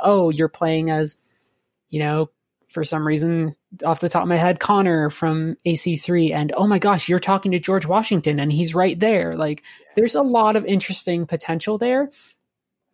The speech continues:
Speaker 1: Uh, I mean, my, my, my concern with V R is always just barrier to entry. But I mean, like, if we're looking for things that could really compel people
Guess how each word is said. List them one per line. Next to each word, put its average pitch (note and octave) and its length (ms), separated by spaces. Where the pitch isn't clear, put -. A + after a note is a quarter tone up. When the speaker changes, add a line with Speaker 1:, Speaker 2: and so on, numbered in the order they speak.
Speaker 1:
Uh, F#3 320
I F#3 100
mean, G#3 180
my, A3 200
my, B3 340
my C4 160
concern A3+ 300
with E3 100
V D#3+ 160
R D3+ 160
is D3+ 140
always D3+ 320
just D3+ 180
barrier D3+ 380
to E3 100
entry. D3+ 440
But D#3 180
I D#3 40
mean, D3+ 240
like, D#3 260
if F#3 140
we're C4 140
looking F#3+ 340
for E3+ 120
things E3 280
that D3+ 120
could D#3 240
really E3+ 440
compel D#3 420
people D#3 580